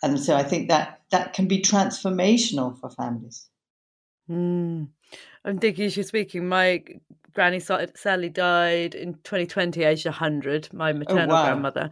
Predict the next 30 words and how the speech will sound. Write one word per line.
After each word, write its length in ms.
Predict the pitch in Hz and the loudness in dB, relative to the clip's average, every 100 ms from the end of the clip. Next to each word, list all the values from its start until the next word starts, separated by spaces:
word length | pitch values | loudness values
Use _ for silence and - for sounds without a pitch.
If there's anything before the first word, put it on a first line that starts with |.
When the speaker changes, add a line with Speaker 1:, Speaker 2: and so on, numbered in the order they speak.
| - - - - - - | -10 -16 -18 -20 -20 -18
Speaker 2:
A 80 | - | -14
hundred, 440 | 143 185 165 139 143 | -4 -4 -2 -4 -2
amazing. 560 | 190 175 160 - - | 0 0 -2 -6 -2
Speaker 1:
Wait, 360 | 165 156 143 160 | 4 4 2 0
wow. 300 | 190 202 202 | 4 4 4
Speaker 2:
Um, 240 | 208 208 | 0 -4
Speaker 1:
Yeah, 320 | 175 208 208 - | 0 2 0 -2
she 200 | - 240 | 0 2
saw 300 | 254 214 156 | 6 6 6
a 20 | 139 | 6
Speaker 2:
yeah, 200 | 170 175 | 6 4
Speaker 1:
lot. 160 | 156 - - - - | -2 -14 -18 -6 0
Speaker 2:
and 340 | 175 170 160 _ _ _ - | 0 0 -6 _ _ _ -6
yeah, 280 | 202 196 175 | 2 4 4
she 240 | - 220 | 2 0
saw 340 | 185 190 170 160 | 0 0 2 2
a 40 | |
lot. 280 | 170 165 - | 4 4 4
Um, 140 | 185 | 2
she 260 | - 208 156 - | -2 -8 -8 0
actually 280 | 190 180 170 | 2 2 0
died 200 | 165 180 | 4 4
in 80 | 170 | 4
the 60 | 160 | -2
February 380 | 196 180 170 | 0 2 0
before 340 | 156 151 170 156 | -4 -4 -4 -2
covid, 400 | 175 170 147 147 | 0 0 0 -6
which 160 | - | -4
I 80 | 160 | -6
feel 340 | 156 165 156 | -4 -4 -4